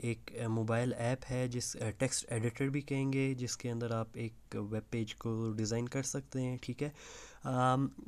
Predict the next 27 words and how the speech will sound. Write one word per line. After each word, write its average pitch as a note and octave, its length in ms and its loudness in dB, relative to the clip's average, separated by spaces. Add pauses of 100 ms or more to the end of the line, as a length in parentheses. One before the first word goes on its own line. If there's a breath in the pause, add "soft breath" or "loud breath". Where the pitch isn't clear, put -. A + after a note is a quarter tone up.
(140)
प्रैक्टिस D#3 500 0
मैं D3 180 2
खुद C#3 240 -2
एक, C#3 200 0
actually C3 360 2
देख C3+ 220 4
रहा D3 80 2
था C#3+ 80 -4
कि C#3+ 120 -4
मोबाइल B2 380 2
के C3+ 120 -4
अंदर C#3+ 200 2
इसको C3+ 240 -2
कैसे C3 540 0
यूज़ B2 320 2
किया B2 180 0
जा A#2 140 2
सकता A2+ 320 -2
है। B2 40 2
उसके A#2+ 220 -4
लिए B2 280 0
ट्वेंटी A2+ 300 -4
सेकंड C3 460 -4
of B2 120 -4
November A#2 640 -2
और A2+ 240 -4
फिर A#2 220 -2